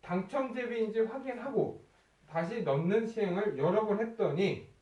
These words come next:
여섯 번에 한 번 꼴로 두 개가 모두 당첨 제비였다. 오케이? 그럼 무슨 말이야?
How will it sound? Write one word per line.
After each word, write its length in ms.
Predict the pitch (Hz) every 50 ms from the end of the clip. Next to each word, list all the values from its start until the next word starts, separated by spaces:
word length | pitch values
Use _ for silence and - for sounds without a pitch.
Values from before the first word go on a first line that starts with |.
| _ _ _ _ _ _ _ _ _ _ _ _ _ _ -
여섯 420 | 151 170 190 - 294 294 294 -
번에 480 | - 226 208 185 170 185 214 - - - - _ _ _ _ -
한 200 | 233 269 277 269
번 240 | 269 277 262 226 220 -
꼴로 600 | 269 262 240 208 175 156 160 190 - - - - _ _ _ _ _ _ _ _ -
두 160 | 180 185 185
개가 360 | 185 196 180 185 220 240 233
모두 460 | 165 156 147 151 151 - 254 277 277 - - - - - -
당첨 560 | - 151 151 156 151 - 196 196 196 196 180
제비였다. 1120 | 180 160 156 151 151 156 147 143 143 139 - - _ _ _ - 131 123 - - - 98 - - - _ _ _ _ _ _ _ - - - _ _ _ _ _ _ _ _ _ _ _ _ _ _ - - - - - - - 147
오케이? 240 | 147 - 269 285 - - - - _ _ _ - - - _ _ _ _ _ _ _ _ _ _ _ _ _ _ _ _ -
그럼 160 | 226 220 190
무슨 200 | 175 196 220 254
말이야? 260 | 262 208 170 165 202